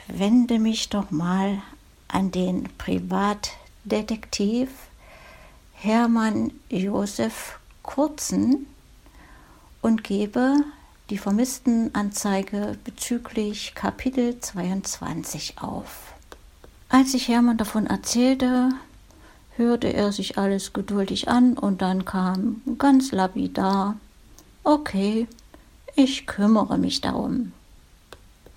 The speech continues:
Kurze Zeit später kam Rückmeldung von ihm. Sinngemäß sagt er: "In der Tat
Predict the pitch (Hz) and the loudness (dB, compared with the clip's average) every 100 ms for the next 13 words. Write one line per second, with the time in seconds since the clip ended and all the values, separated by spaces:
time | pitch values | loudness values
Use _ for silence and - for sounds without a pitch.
0 | - - - - 311 311 262 262 240 233 | -20 -20 -8 2 2 4 -2 -2 -4 -4
1 | - - 190 196 196 208 214 240 208 185 | -4 -6 -4 -4 -6 -2 0 2 0 -4
2 | - - - 185 - - - - 80 - | -6 -6 -4 -8 -6 -8 -6 -6 -4 -6
3 | - - - - - - - - - - | -10 -18 -20 -20 -20 -20 -20 -20 -20 -20
4 | - - - - - - - - 285 254 | -20 -20 -20 -20 -20 -20 -8 4 6 8
5 | 226 220 220 - 208 202 - - 202 202 | 4 2 -2 -4 -6 -6 -6 -4 0 -2
6 | 214 - - - 285 269 262 208 226 247 | -4 -8 -8 2 2 2 -2 -2 -2 -4
7 | - | -10